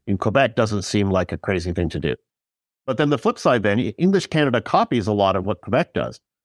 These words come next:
So we then declare English an official language. And, and that actually goes some distance towards clarifying expectations,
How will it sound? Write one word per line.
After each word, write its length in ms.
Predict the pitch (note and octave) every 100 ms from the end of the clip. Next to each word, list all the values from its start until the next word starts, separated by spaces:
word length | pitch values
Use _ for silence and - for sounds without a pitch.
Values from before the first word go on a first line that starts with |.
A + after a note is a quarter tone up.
| -
So 80 |
we 160 | B2+ C#3
then 220 | C3+ C3
declare 440 | A#2+ G#2 C3 A#2 G#2
English 440 | C#3+ F3+ G2 - G#2+
an 140 | G#2
official 340 | F#2+ G#2+ F2+ F2+
language. 480 | D#2+ D2 C2+ - - _ _ _ _
And, 140 | C3+ C3
and 160 | D3 D#3
that 140 | A#3
actually 240 | A#3 G#3
goes 260 | D#3+ F3 E3
some 220 | D#3+ C3+
distance 520 | C3+ G3+ - E2 - - _ _
towards 300 | C#3 C#3 C3
clarifying 600 | - D3+ D#3+ D3+ C#3 B2+
expectations, 880 | B2 - A2 - D#3+ F#3 - - -